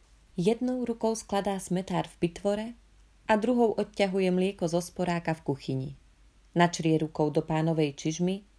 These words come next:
a v tom momente už aj spravila raňajky a nesie ich aj s čižmami. Ktoráže slúžka pozerá za pec, ktoráže sa škriabe po rebríkoch na kasne, hádže na brucho,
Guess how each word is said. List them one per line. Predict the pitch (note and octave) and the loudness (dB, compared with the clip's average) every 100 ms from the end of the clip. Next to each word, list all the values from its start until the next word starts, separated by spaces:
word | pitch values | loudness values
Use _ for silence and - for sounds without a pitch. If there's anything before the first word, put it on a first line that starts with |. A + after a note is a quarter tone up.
| _ | _
a | - | -6
v | F3 - | -4 2
tom | B3+ | 2
momente | B3+ A3+ A#3 A3+ A3 A3 - | 2 0 -2 -4 -4 -6 -4
už | G3 | -2
aj | F#3+ F3+ | -2 0
spravila | G3+ G3+ A3+ G3 | 0 0 0 -2
raňajky | F#3+ G3+ A3 G#3+ A3+ | -2 -2 -4 -2 -2
a | G3 | 0
nesie | G3 G3+ - G3+ | -2 -2 -2 -2
ich | F#3 E3+ - | -2 -6 -4
aj | F3 | -4
s | - | -2
čižmami. | D#3+ D3+ C#3 C3+ D3 E3+ - - - - - - - - | -2 -2 -4 -6 -8 -10 -16 -20 -20 -20 -20 -20 -20 -20
Ktoráže | - A3 A#3 G#3+ F#3 | -4 0 2 2 0
slúžka | F3+ F3+ F3+ - E3 | -2 0 -2 -2 -4
pozerá | - E3 E3 D#3+ D#3 | 0 2 4 4 2
za | D#3 D#3 | 0 -2
pec, | D3+ D#3 - _ - - - | -2 -8 -14 _ -20 -20 -20
ktoráže | - - D4+ D4 A#3+ G3+ | -10 -2 0 2 0 0
sa | G3+ F#3 | 0 0
škriabe | - G3+ G#3 F#3 F#3 | 0 0 0 2 0
po | F#3+ G3 | 0 0
rebríkoch | F#3 F3 E3+ E3+ E3+ - | 2 2 2 0 -4 -2
na | F3 F3 | -6 -2
kasne, | F#3 E3+ - D3+ D#3+ - - - - | -2 -4 -4 -6 -6 -14 -20 -20 0
hádže | F3+ F3+ F3+ F3 | 4 6 6 4
na | E3+ | 4
brucho, | F3 E3+ - C#3+ C#3+ | 4 2 2 -4 -6